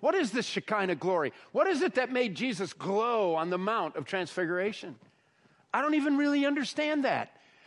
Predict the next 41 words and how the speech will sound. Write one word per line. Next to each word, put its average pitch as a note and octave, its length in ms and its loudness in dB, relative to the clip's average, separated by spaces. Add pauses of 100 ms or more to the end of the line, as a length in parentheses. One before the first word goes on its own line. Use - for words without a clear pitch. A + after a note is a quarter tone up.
(180)
All A3+ 220 2
I D4+ 200 0
know A3 240 2
is G3 100 -2
that G#3 140 0
when G3+ 180 0
you C4+ 140 0
see D#4 240 0
Jesus, G3+ 460 -2
you A#3 140 0
see C#4+ 240 -2
God, F#3+ 460 0 (260)
and E3+ 100 2
he B3 200 2
is G#3+ 160 -2
the G#3+ 100 0
radiance G#3 800 0
of F#3 160 -2
the F#3 60 -2
glory F3+ 300 0
of D#3 120 -4
God, D#3+ 320 0 (220)
and F3 180 0
I'm F3+ 240 0
really E3+ 300 2
impressed D3+ 420 -2
by G#2+ 160 -6
that. F2 260 -10 (2500)
And G3 120 2
the G3+ 80 4
writer's B3 340 2
trying G3+ 240 0
to G3 80 2
impress G3 320 0
the F#3+ 80 -2
Hebrew G3 260 2
believers. A3 720 -2 (1500)
So F3+ 140 2
he G3 160 4
is F#3 180 2
the F3 200 2